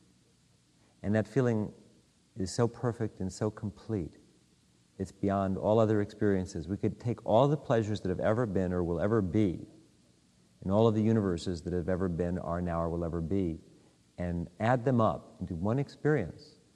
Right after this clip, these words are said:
And if you're absorbed in nirvana, it would not be noticed. There, there's no way to calculate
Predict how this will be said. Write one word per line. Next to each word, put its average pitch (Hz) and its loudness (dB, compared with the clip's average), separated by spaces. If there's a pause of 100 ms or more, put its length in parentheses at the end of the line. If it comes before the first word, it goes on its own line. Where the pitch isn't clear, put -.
(440)
And 87 -6
if 85 -6
you're 104 2
absorbed 107 0 (600)
in 98 -2
nirvana, 98 0
it 82 -6
would 80 -4
not 87 -6
be 87 -6
noticed. 78 -10 (2750)
There, 92 -2
there's 90 -4
no 101 2
way 98 4
to 92 0
calculate 113 0